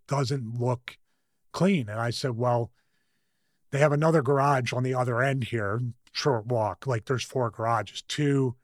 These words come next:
stairs, then two more. So we're over here on the end, and the other end has it there." And I said, "How would you feel about me getting another garage?"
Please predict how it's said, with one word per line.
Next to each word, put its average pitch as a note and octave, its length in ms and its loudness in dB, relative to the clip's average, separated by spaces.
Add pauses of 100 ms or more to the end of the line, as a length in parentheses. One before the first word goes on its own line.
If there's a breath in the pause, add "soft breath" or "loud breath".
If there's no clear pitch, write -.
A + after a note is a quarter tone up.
(160)
stairs, C3 680 0 (300)
then C3+ 160 -2
two C#3 200 -2
more. A2 320 -6
So - 160 -6
we're B2+ 200 0
over B2+ 160 0
here B2 220 0
on B2 100 0
the B2 160 0
end, B2+ 300 0 (420)
and B2+ 180 -4
the B2 120 0
other B2 240 2
end A2 200 -4
has A#2 260 -2
it A#2+ 140 -6
there." C3 320 0 (720)
And C3 220 -4
I A#2+ 80 0
said, A#2+ 220 -2
"How B2+ 180 2
would B2 200 -2
you B2+ 80 -4
feel A#2+ 300 0
about A2+ 360 0
me A#2 300 -4
getting B2+ 360 -2
another A2+ 400 -4
garage?" C3 600 -4